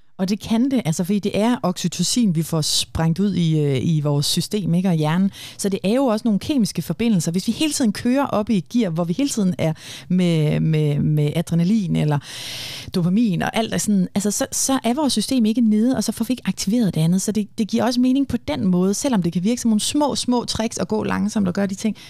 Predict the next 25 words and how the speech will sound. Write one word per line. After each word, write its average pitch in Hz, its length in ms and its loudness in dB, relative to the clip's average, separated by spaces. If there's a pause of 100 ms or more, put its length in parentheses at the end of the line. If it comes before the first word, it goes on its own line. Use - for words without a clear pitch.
så - 140 -4
har 247 280 -2
det 170 120 0
jo 156 160 2
virkelig 202 380 -2
også 170 280 0
en, 160 320 0
øh, 147 400 0
en 160 100 0
kemisk - 360 -4
effekt, - 320 -6
havde 156 160 -8
jeg 151 80 -4
nær 147 60 -6
sagt, 156 320 -6 (360)
øh, 175 360 2
som, - 380 -4
som 180 200 -2
på 185 80 -2
den 196 180 0
måde 175 140 2
påvirker 190 440 0
os 156 120 -2
positivt. - 560 -6 (960)
Øhm, 160 560 2